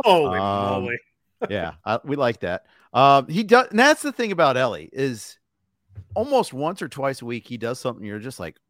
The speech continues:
Speaker 2: "Wow." It's, it's the watch him do something. The Angels, uh, broadcasters couldn't get enough of Elly.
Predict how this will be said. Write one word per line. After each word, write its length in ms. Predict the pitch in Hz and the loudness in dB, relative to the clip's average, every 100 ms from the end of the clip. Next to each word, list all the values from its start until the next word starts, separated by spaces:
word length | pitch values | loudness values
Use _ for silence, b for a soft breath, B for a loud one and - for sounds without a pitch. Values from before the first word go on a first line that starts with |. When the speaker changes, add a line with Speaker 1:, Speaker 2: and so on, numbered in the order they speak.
| _ _ | _ _
Speaker 2:
"Wow." 360 | 85 87 71 - - | -10 -8 -8 -12 -12
It's, 200 | 123 - | -12 -6
it's 240 | 170 - | -8 -8
the 340 | - 185 156 127 - | -6 -4 -2 -4 -10
watch 460 | 110 113 135 165 | -12 -2 0 0
him 160 | 143 107 | -4 -8
do 160 | 117 | -8
something. 320 | 123 104 - 87 B B B | -8 -12 -14 -20 B B B
The 160 | - 185 | -4 2
Angels, 420 | 214 226 185 143 | 2 4 2 2
uh, 360 | 139 143 131 | 2 4 2
broadcasters 720 | 117 135 135 - 117 104 117 - | 2 0 0 0 -4 -4 -10 -10
couldn't 220 | 156 131 | -8 -6
get 100 | 110 | -6
enough 260 | 98 104 | -6 -8
of 80 | 90 | -8
Elly. 300 | 85 67 71 | -12 -12 -16